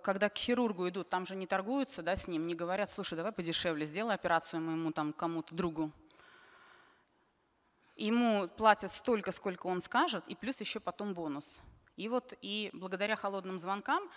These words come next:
характер закаляется таким образом, внутри профессионализм появляется, что вы можете сказать: «Верочка, я сделаю для тебя процесс, организую такой, что ты будешь довольна результатом, и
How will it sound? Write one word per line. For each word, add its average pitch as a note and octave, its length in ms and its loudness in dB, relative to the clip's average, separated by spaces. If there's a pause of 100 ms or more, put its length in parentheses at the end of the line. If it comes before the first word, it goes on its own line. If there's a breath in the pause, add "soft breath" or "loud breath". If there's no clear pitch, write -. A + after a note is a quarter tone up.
(320 loud breath)
характер G3+ 520 2
закаляется F#3 600 -4
таким G#3+ 320 -4
образом, G#3 380 0
внутри G#3+ 360 0
профессионализм G#3+ 1000 -6
появляется, E3+ 460 -10
что G3+ 160 -12
вы C4 80 -6
можете G#3 260 -6
сказать: F3+ 240 -6
«Верочка, F3 460 -4 (520 loud breath)
я E3+ 200 -8
сделаю D#3+ 440 -10
для D#3+ 120 -12
тебя E3 240 -8
процесс, - 360 -6
организую E3 460 -6
такой, C4 460 -4
что - 160 -12
ты G3+ 280 -6 (340 loud breath)
будешь F#3 280 -4
довольна F#3 400 -4
результатом, E3+ 680 -6 (160)
и B3 240 -6